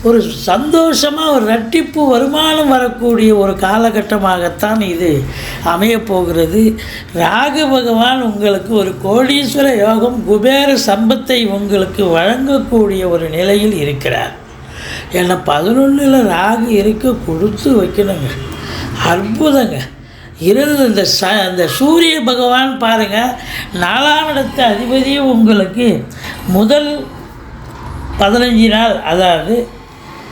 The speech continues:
அஹ், அதாவது சூரியன் பொறுத்தவரையிலும் உங்களுக்கு பன்னெண்டுல தான் இருக்கார் ஃபுல்லா இந்த மாதம் முழுவதும். ஏன்னா அது வந்து சித்திரைனாலே உங்களுக்கு இது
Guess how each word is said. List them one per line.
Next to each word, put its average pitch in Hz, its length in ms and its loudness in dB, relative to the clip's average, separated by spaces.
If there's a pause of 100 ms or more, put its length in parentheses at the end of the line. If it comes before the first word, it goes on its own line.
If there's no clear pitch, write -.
(260)
அஹ், 143 520 2 (680)
அதாவது 208 360 0 (160)
சூரியன் 285 560 2
பொறுத்தவரையிலும் 254 580 2
உங்களுக்கு 220 340 4 (100)
பன்னெண்டுல 226 480 2
தான் 220 180 2
இருக்கார் 208 380 -2 (500)
ஃபுல்லா 220 340 2 (360)
இந்த 202 140 0
மாதம் 226 380 2
முழுவதும். 220 440 4
ஏன்னா 226 200 0
அது 208 180 2
வந்து 214 200 2
சித்திரைனாலே 240 800 0
உங்களுக்கு 208 460 2
இது 180 180 2